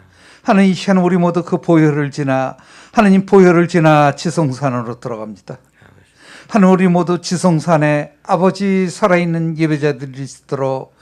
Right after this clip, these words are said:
하나님, 저희들의 장소를 구분하지 마시옵고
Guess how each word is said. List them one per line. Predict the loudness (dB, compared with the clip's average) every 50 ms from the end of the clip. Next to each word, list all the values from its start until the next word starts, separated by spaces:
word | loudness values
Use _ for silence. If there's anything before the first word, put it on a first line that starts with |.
| _ -20 -20 -20 -20 -12 -2
하나님, | 2 4 4 6 4 4 2 0 2
저희들의 | 2 4 4 4 4 2 0 0 0
장소를 | 0 0 0 0 0 -2 -2 0 2 2 4 2 2 0
구분하지 | -4 -4 -4 0 0 2 0 0 -2 -4
마시옵고 | -2 -2 -2 -2 -4 -6 -8 -8 -10 _ -6 -4 -4 -4 -4 -6 -8